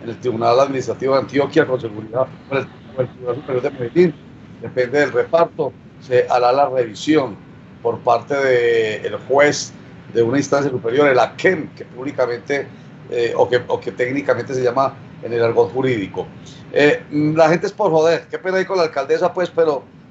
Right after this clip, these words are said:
aquí hablamos <laughs> en esos términos. O sea, yo me doy el lujo de hablar en este espacio, en Conectados, en esos términos. En otros espacios soy un poco más recatado, pero lo digo sin ninguna vergüenza. La gente es por joder, y sobre todo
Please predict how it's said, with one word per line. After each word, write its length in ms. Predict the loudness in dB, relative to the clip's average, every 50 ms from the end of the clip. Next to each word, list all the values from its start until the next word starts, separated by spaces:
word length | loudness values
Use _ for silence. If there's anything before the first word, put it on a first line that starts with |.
| -12 -10
aquí 280 | -10 -6 -2 0 2
hablamos 380 | 2 4 4 2 2 2 0 -8 -14 -20
<laughs> 120 | -20 -14
en 100 | -12 -8
esos 240 | -6 -4 -4 -4 -2
términos. 440 | 0 2 2 2 0 0 -2 -2 -2 0
O 80 | 2
sea, 220 | 4 4 4 4 2
yo 160 | 0 -2 0
me 100 | 0 2
doy 280 | 2 4 4 6 4 4
el 100 | 2 0
lujo 420 | -2 0 2 4 4 2 0 -2 -8 -20 -20 -10 -2
de 100 | 0 2
hablar 340 | 2 2 2 0 0 0 0 0
en 200 | 0 2 2 2
este 260 | 0 0 0 -2 -4
espacio, 400 | -4 -4 -2 0 0 0 0 -2
en 80 | -6 -6
Conectados, 560 | -6 -6 -6 -4 0 2 4 4 4 2 0 -8 -20 -20 -14 -6 -4
en 180 | -2 -2 -2
esos 240 | 0 0 0 0 0 0
términos. 440 | 0 0 0 -2 -8 -12 -10 -8
En 80 | -6 -6
otros 200 | -2 2 2 2
espacios 320 | 2 2 -2 -4 -2 -2 -2
soy 80 | -2 -2
un 60 | 0
poco 180 | 0 0 2 2
más 120 | 2 2
recatado, 540 | 0 0 -4 -2 0 2 2 2 2 0 -4 -12 -20 -20 -20 -20 -20 -10 -4
pero 320 | -2 0 2 2 2 2 0 -6 -20 -20 -20 -20 -20 -20 -20 -20 -20 -8 -2
lo 160 | 2 2 4
digo 300 | 4 4 4 2 2 0 -4 -18 -20 -10
sin 280 | -4 -2 0 0 0 -4 -10 -16 -20 -12 -6
ninguna 500 | -2 -2 -2 0 0 0 2 2 2 0
vergüenza. 600 | 0 -2 -2 0 2 2 2 2 0 -2 -4 -4 -6 -14 -20 -16 -6
La 180 | 0 0 2 2
gente 280 | 2 0 -2 0 -2 -2
es 80 | -2
por 340 | -2 -2 0 2 2 2 0
joder, 580 | -2 -8 -8 -2 0 0 0 0 -2 -2 -4 -8 -12 -20 -20 -20 -20 -20 -20 -20 -12
y 60 | -8
sobre 260 | -4 -2 -2 -2 -2
todo 220 | 0 2 4 6